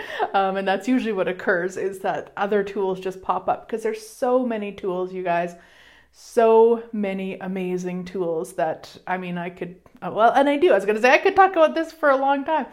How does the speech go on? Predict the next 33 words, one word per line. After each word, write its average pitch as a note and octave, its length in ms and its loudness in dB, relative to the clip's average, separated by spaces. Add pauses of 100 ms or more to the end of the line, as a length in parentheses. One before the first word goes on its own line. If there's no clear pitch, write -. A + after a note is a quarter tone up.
(260)
but D4+ 140 4
I D4 140 6
do. C4+ 400 0 (260)
Many B3+ 480 4
of A#3+ 100 -2
you A3+ 380 0
may A3 240 0
know G#3 400 2
I G#3+ 160 2
have G#3 160 -4
a G3 80 -4
previous A#3 600 -4
radio G3 340 0
show G3 320 -2
called F#3 360 -2
The G3 80 -2
Glennie F#3 420 -6
Show. F#3 480 -2 (320)
There's, F#3 260 -4
like, E3+ 420 -4
over C4+ 360 2
three B3+ 320 -2
hundred G#3 340 -2
episodes E3+ 720 -4
that F3 200 -4
you F3+ 100 -4
can F#3+ 200 -10
go F3 320 -4
and F#3+ 200 -10
find F3 380 -6
and F#3+ 200 -10
listen F#3 360 -8
to. A#3 340 -6